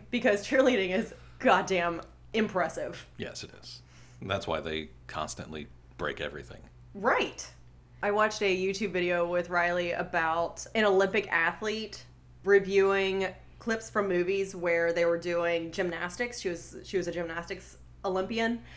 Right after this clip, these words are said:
Speaker 1: And even she was like, "Oh, no, cheerleading is this whole next level thing. Like, I don't, we don't do, we, like, this move is cheerleading, this move is gymnastics." And just, you could tell that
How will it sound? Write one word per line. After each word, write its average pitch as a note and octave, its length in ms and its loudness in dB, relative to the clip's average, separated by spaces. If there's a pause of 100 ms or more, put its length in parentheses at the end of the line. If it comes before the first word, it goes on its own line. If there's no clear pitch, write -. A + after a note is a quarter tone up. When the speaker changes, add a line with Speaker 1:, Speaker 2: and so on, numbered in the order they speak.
(320)
Speaker 1:
And F#3 420 2
even A3+ 320 4
she G#3+ 320 0
was F#3 220 2
like, E3 320 0
"Oh, D#3+ 400 4
no, F#3 160 2
cheerleading F#3 640 2
is E3+ 180 -2
this F3+ 180 -4
whole F3 540 0
next E3+ 400 -4
level D#3+ 580 -6
thing. D#3 400 -6 (120)
Like, E3+ 200 -6
I F#3+ 120 6
don't, F#3+ 240 2 (200)
we A3 120 0
don't G#3+ 200 2
do, F#3+ 220 0
we, F#3+ 240 -6 (220)
like, F3 220 0
this B3 180 4
move A#3 340 2
is F#3 180 2
cheerleading, F#3 640 0
this E3+ 160 -2
move E3+ 300 -2
is D#3 160 -4
gymnastics." E3+ 760 -4 (380)
And E3 400 -2 (120)
just, G3 380 0 (220)
you A3 140 0
could A#3+ 220 -2
tell G3 540 0
that F3+ 400 -2